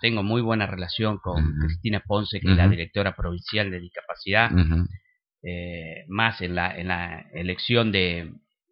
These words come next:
Speaker 1: de, del vicepresidente
Speaker 2: Ujú.
Speaker 1: provincial, eh,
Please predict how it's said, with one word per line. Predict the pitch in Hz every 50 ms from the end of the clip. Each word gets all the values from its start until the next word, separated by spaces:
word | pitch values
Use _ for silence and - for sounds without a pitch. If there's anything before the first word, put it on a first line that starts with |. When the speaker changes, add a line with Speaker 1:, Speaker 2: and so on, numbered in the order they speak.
| _ _ _
Speaker 1:
de, | - 85 90 90 85 85 - - -
del | 87 90 87 90 87 90
vicepresidente | 98 120 131 131 - 117 - - 92 92 - - 95 101 117 117 110 - -
Speaker 2:
Ujú. | 98 -
Speaker 1:
provincial, | 92 92 87 85 82 87 95 113 123 127 127 123 107 92 87 - - - 67 78
eh, | 80 80 78 -